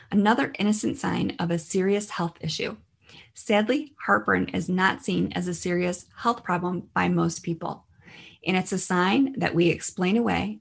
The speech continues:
and ignore. Persistent heartburn should most definitely not be ignored, since it could be a sign of an underlying condition. It also causes more acidic environment for your mouth, which leads to cavities and dental disease.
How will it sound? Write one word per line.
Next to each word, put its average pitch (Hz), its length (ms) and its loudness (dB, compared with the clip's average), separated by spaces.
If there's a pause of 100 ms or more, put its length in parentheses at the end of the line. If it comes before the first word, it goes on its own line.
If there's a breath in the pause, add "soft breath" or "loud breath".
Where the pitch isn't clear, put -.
(100)
and 175 120 2
ignore. 220 440 0 (420 soft breath)
Persistent 269 640 0
heartburn - 580 -2 (200 soft breath)
should 185 300 -2
most 208 520 4
definitely 180 420 2
not 175 260 2
be 190 120 2
ignored, 175 480 0
since 214 240 -2
it - 160 -6
could 262 200 -2
be 254 120 0
a 247 60 0
sign 180 300 2
of 185 120 -2
an 180 200 0
underlying 170 460 2
condition. 170 580 -2 (400 loud breath)
It - 120 0 (100)
also 247 320 4
causes 185 680 -2
more 180 380 2
acidic 196 340 2
environment 180 520 0
for 175 120 -4
your 180 120 0
mouth, - 420 0
which 175 260 -2
leads 170 220 2
to 170 80 -4
cavities 160 460 -2
and 175 120 0
dental 175 300 -4
disease. - 440 -10